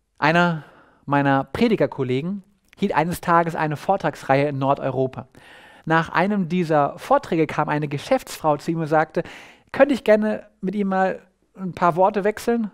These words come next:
Und der Pastor sagte, „Na klar, worum geht es?“ Und da fing die Frau an. „Wissen Sie, ich habe nur eine Frage. Ist Abtreibung Mord?“ Die Frau fing an zu weinen und erzählte folgende Geschichte.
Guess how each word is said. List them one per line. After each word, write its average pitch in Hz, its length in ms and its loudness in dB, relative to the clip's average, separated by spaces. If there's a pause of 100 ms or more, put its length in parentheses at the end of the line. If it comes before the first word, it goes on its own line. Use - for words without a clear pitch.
(160)
Und 131 80 -10
der 127 80 -2
Pastor 151 320 -4
sagte, 139 260 -2
„Na 131 100 -2
klar, 214 280 0 (220)
worum 147 220 0
geht 220 200 2
es?“ 233 160 -4 (420)
Und 131 100 -6
da 156 60 2
fing 190 240 -4
die 180 80 -4
Frau 165 300 -4
an. 120 300 -8 (1000)
„Wissen 151 280 -4
Sie, 170 180 -4
ich 156 100 -8
habe 160 180 -4
nur 156 120 -2
eine 156 260 0
Frage. 123 800 -2 (880)
Ist 143 260 -2
Abtreibung 147 800 -2
Mord?“ 120 420 -6 (1500)
Die 135 60 -4
Frau 143 260 0
fing 160 180 -6
an 147 140 -4
zu 151 160 -6
weinen 123 460 -2 (200)
und 143 140 -10
erzählte 127 760 -4
folgende 120 580 -6
Geschichte. 123 540 -10